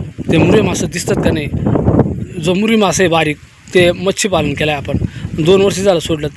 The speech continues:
अं, गेल्या वर्षी सोडलं होतं त्यांनी, मस्त अशी पिला काढली होती. पाहू आता बरं ते दिसतात का नाही, आपण जवळ जाऊन पाहू. आणि विहीर पण भरपूर पडले, त्याच्यामुळे आता माशांनी पण खेळायला भरपूर अशी जागा झाली. चला आता आपण विहिरीमध्ये उतरतोय, ते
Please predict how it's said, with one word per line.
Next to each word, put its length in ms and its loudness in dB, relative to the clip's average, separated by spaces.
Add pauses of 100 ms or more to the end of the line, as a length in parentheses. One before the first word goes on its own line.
(320)
अं, 220 4
गेल्या 220 2
वर्षी 180 -2
सोडलं 260 0
होतं 180 -4
त्यांनी, 180 -2
मस्त 260 0
अशी 260 -2
पिला 160 -2
काढली 280 -4
होती. 140 0 (500)
पाहू 240 2
आता 220 0
बरं 200 0 (340)
ते 60 -2
दिसतात 320 0 (100)
का 60 0
नाही, 180 2
आपण 480 2 (120)
जवळ 240 2
जाऊन 160 -4
पाहू. 260 -2 (1080)
आणि 140 2
विहीर 220 2
पण 200 -4
भरपूर 260 -2
पडले, 200 2
त्याच्यामुळे 380 0
आता 140 -4
माशांनी 420 0
पण 260 -2
खेळायला 540 -4
भरपूर 260 0
अशी 180 0
जागा 220 0
झाली. 200 0 (800)
चला 180 0
आता 160 2
आपण 240 4 (760)
विहिरीमध्ये 460 2
उतरतोय, 360 -6 (1300)
ते 360 0